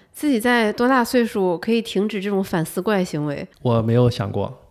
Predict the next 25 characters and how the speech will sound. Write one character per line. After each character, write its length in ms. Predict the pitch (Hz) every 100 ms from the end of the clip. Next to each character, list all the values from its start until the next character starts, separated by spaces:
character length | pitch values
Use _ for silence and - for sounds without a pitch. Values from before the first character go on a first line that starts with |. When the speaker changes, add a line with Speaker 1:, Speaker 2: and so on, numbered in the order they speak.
| _
Speaker 2:
呃， 280 | 143 151 139
我 200 | 135 131
想 240 | 139 117
过， 160 | 151 131
但 120 | 135
是 80 | 131
我 200 | 113 107
决 160 | 107
定 180 | 117 120
停 180 | - 120
止 140 | 117
思 160 | 107 123
考。 240 | - 98 - - - -
<laughs> 420 | - - - -
对。 240 | 123 110 - - - - 339
Speaker 1:
在 100 | 349
这 100 | 370
件 160 | 349 269
事 140 | 269
情 80 | 262
上 160 | 262 220
停 220 | - 208
止 100 | 208
反 220 | 208 147
思。 260 | - 156